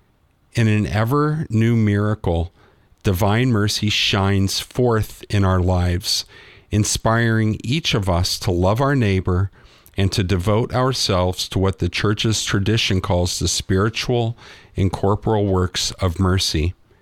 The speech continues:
These works remind us that faith finds expression in concrete, everyday actions meant to help our neighbors in body and spirit by feeding, visiting,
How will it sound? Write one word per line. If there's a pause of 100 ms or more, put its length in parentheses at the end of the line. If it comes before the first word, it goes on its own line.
(960)
These
works
remind
us
that
faith
finds
expression (600)
in
concrete, (640)
everyday
actions (340)
meant
to
help
our
neighbors
in
body (160)
and
spirit (460)
by
feeding, (260)
visiting,